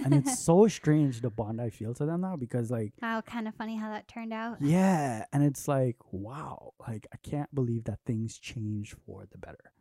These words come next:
Speaker 2: Yeah.
Speaker 1: You know what I mean? And it's just, like, us reaching out to each other, like, they
Speaker 2: Mm-hmm.
Speaker 1: reaching out. Like, and it starts with, "Hey, how are you?" You know what I
Speaker 2: Yeah.
Speaker 1: mean?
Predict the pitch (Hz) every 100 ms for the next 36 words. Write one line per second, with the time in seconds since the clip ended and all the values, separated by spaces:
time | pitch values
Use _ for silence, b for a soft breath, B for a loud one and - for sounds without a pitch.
0 | - 226 214 208 208 110 107 110 110 -
1 | 113 104 - 110 - 113 101 - 104 -
2 | 101 - 95 107 - - - - - -
3 | 247 190 254 269 294 98 117 143 139 139
4 | 131 - 127 123 117 107 - b b b
5 | _ _ _ _ 123 104 104 98 90 -
6 | _ _ 226 202 - 92 92